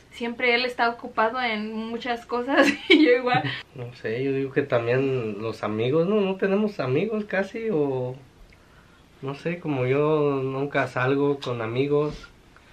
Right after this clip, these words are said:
Speaker 2: casi rara la vez, y ella tampoco,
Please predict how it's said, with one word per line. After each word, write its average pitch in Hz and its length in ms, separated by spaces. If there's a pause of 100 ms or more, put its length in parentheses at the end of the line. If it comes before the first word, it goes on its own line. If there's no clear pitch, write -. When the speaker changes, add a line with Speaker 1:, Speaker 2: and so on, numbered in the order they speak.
(320)
Speaker 2:
casi 165 420
rara 156 320
la 135 120
vez, 156 240 (1160)
y 120 240
ella 139 220
tampoco, 143 560